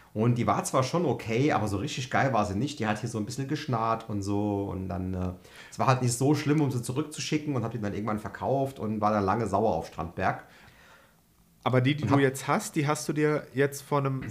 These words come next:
Speaker 2: vor ein paar Monaten zu Weihnachten
Speaker 1: Genau.
Speaker 2: geholt? Und die sind aber in Schweden gebaut oder auch in den
Speaker 1: Nee,
Speaker 2: U S A?
Speaker 1: nee. Strandberg hat das komplett durchdacht, diesen kompletten Fertigungsprozess. Und die werden, glaub ich, auch in der Kord-Fabrik gebaut, wie die <laughs> P R S S E.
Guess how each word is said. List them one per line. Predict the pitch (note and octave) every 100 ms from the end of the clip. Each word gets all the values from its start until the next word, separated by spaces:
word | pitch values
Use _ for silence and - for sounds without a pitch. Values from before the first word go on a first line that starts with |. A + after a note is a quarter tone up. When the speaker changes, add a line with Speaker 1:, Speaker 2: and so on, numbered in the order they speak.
| - -
Speaker 2:
vor | - C#3
ein | C#3
paar | C#3
Monaten | C3+ F3 G3+ F#3 F3+
zu | - - C#3
Weihnachten | D3 F3+
Speaker 1:
Genau. | B2 E3+
Speaker 2:
geholt? | F3 F3+ F3+
Und | - D3 D3
die | D3+
sind | G3 F3
aber | D#3+ D#3+ -
in | C3
Schweden | B2 - B2 B2+
gebaut | F#3 F#3+ A3 D4+
oder | - D#3
auch | B2+ C#3
in |
den | C3 B2+
Speaker 1:
Nee, | B2+
Speaker 2:
U |
S | -
A? | - F2+ -
Speaker 1:
nee. | A2+ G#2+ - _ - - - - _ _ -
Strandberg | - - F3+ F#3 G#3+ A#3 - -
hat | D3 D3+ D3+
das | C#3+ -
komplett | C3+ B2+ D#3 G3 -
durchdacht, | E3 - B2+ B2+ -
diesen | G#2+ G#2+
kompletten | - A2+ D3+ -
Fertigungsprozess. | - B2+ B2+ A#2 - - - G2 B2 - -
Und | B2
die | C#3
werden, | C3 D#3 D#3+
glaub | D#3+ C#3+
ich, | -
auch | C#3+ -
in | C#3+
der | C3+ C3
Kord-Fabrik | - C#3+ D3 C3 A#2+ A2
gebaut, | F#2 - F2+ -
wie | B2
die | B2+
<laughs> |
P | - C#3
R | B2+ D#3
S | B2+ -
S | - -
E. | G#2+ A2